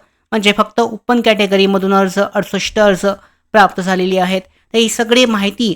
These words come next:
आकडेवारी Telegram चॅनलवर उपलब्ध आहे, ते चेक केले जाऊ शकते. Telegram चॅनलवर ही पीडीएफ उपलब्ध आहे. यामध्ये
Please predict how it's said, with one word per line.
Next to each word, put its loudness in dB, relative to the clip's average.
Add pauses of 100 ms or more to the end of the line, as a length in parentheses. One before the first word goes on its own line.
आकडेवारी 2 (380)
Telegram 2
चॅनलवर 2
उपलब्ध -6
आहे, 2
ते -12
चेक -2
केले 0
जाऊ 2
शकते. -6 (400)
Telegram 2
चॅनलवर 0
ही -8
पीडीएफ 0
उपलब्ध -6
आहे. 2 (360)
यामध्ये 4